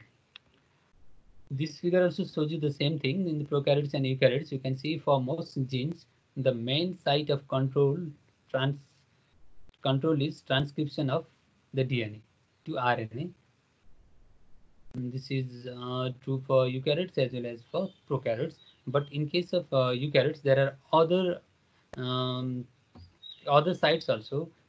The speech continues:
where the regulation occurs. But in prokaryotes, this is the major one.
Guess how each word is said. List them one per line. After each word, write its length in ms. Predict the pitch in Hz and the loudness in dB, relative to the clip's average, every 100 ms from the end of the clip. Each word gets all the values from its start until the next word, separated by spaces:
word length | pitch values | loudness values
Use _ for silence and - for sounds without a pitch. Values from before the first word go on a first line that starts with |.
| - | -10
where 260 | 123 143 | -2 -2
the 200 | 147 135 - _ _ _ _ | 0 -2 -4 _ _ _ _
regulation 640 | 135 131 139 143 156 165 175 | 0 2 2 0 -2 -6 -4
occurs. 520 | 123 - 113 117 - - - _ _ - - _ _ _ _ | -4 -4 -6 -8 -16 -20 -20 _ _ -20 -20 _ _ _ _
But 240 | 131 123 123 | -6 -4 -4
in 400 | 131 123 127 131 | -4 -4 -6 -6
prokaryotes, 500 | 139 131 135 147 156 | -4 0 2 2 -2
this 220 | 131 117 135 | -8 -8 -8
is 120 | 127 | -6
the 100 | 147 | -4
major 320 | 120 117 110 | -4 -6 -8
one. 160 | 107 | -10